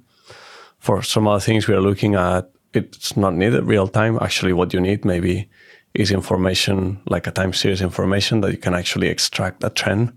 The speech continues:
to actually see if something is changing the way you think. The first thing to solve a problem is to actually understand it,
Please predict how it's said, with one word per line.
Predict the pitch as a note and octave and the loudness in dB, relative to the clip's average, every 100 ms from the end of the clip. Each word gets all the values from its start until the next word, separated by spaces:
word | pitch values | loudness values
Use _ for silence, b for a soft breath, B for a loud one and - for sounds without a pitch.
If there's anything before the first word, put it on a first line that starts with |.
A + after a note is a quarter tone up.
| B B B B | B B B B
to | - | -4
actually | G#2 G#2 F#2+ | -2 0 0
see | F#2+ - A#2 A#2 A2+ b b b b - | 2 2 2 2 0 b b b b -4
if | A#2+ | -2
something | - A#2+ A#2+ A2+ | 2 0 2 2
is | G2+ | 0
changing | - A#2+ B2+ C3 D3+ | 0 2 2 2 2
the | A#2 | 4
way | G2+ | 2
you | G2 F#2+ | 2 0
think. | - E3 - - _ B B B B B B _ | 2 -2 -2 -16 _ B B B B B B _
The | - G2+ | -2 -2
first | - G2+ G2 - | 2 2 2 0
thing | G#2+ G#2 | 0 0
to | G2+ | 0
solve | - G2 | 0 0
a | F#2+ | 0
problem | G#2 A2 A2 | 2 2 2
is | G2 | 0
to | G#2+ | 0
actually | F2+ - F#2+ F2 | 0 -2 0 0
understand | E2+ E2+ - G2+ | 0 -2 0 0
it, | F2 | 0